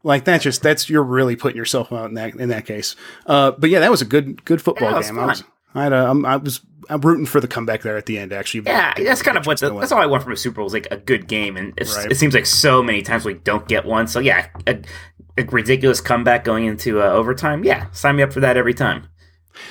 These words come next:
Speaker 1: And, uh, since we're talking about the Super Bowl, maybe we should do this topic first. So
Speaker 2: Oh.
Speaker 1: I, I, so I was thinking that I was watching for the, for the commercials, like everyone does, a little bit. I was also watching for the game, but I was paying attention to the commercials, and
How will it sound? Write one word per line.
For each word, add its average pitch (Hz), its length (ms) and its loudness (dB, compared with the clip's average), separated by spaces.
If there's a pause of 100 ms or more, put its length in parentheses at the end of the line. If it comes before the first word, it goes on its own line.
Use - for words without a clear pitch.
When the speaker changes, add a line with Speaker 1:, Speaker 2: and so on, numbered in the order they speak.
(120)
Speaker 1:
And, 214 380 4
uh, 170 180 4
since 233 240 0
we're - 60 -4
talking 170 260 2
about 120 80 0
the - 60 -10
Super 123 180 -2
Bowl, 117 100 -4
maybe 147 220 4
we 135 80 2
should 127 140 -2
do 131 80 0
this 123 160 -2
topic 120 280 -4
first. 107 360 -6
So 170 160 2
Speaker 2:
Oh. 143 120 2
Speaker 1:
I, 151 100 2
I, - 20 -2 (400)
so - 180 2
I - 20 8
was 180 120 0
thinking 254 320 4
that 175 320 4 (840)
I 160 40 2
was 165 140 2
watching 180 460 2
for - 260 2
the, 143 140 4
for 120 120 0
the 135 60 2
commercials, 131 400 4
like 127 180 4
everyone 123 300 4
does, 113 260 4
a - 80 -2
little 120 220 4
bit. 117 220 0
I 120 100 2
was 139 160 2
also 127 320 0
watching 120 260 0
for 127 100 -2
the 120 60 -2
game, 110 280 -2
but 120 160 2 (260)
I - 80 -2
was 247 140 2
paying 160 240 4
attention 123 340 0
to - 0 -
the 113 160 -8
commercials, 117 480 -4
and 123 400 -2